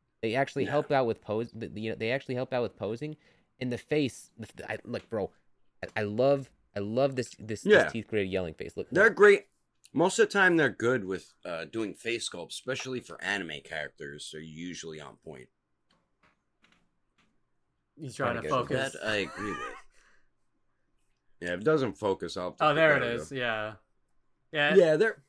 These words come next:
Speaker 2: they're really good at face sculpts for anime characters, 'cause that's, like, one of their main things, anime characters and, like, video game characters.
Speaker 1: Yeah, hundred percent. Any, and most of, well, I mean, any time that it's, like, a, uh, a, a real life person, it's like they run into problems.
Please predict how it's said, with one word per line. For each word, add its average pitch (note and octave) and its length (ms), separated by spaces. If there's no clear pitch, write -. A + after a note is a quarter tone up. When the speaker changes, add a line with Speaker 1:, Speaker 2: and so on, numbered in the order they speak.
Speaker 2:
they're C#4+ 140
really D4 260
good E3 180
at F#2 120
face D#2+ 320
sculpts D#2+ 340
for C2+ 140
anime D2+ 360
characters, D2+ 580
'cause D3+ 160
that's, - 220
like, G3 200
one F3 160
of E3+ 60
their D3+ 120
main C3+ 360
things, G#2+ 520
anime B2+ 460
characters B2 760
and, F2 340
like, D#2 200
video F2+ 280
game D2 220
characters. - 680
Speaker 1:
Yeah, C3 260
hundred B2 260
percent. F#2+ 440
Any, C#3 280
and C3+ 180
most C#3+ 240
of, C#3 120
well, A2+ 120
I G#2+ 40
mean, G#2 220
any D3 320
time C#3+ 280
that B2+ 100
it's, - 240
like, B2+ 220
a, G#2+ 180
uh, F#2 280
a, E2 460
a G2 60
real A#2 220
life G#2 300
person, G2+ 440
it's E2+ 100
like G2 160
they F#2+ 100
run G2 180
into F#2+ 180
problems. F2 600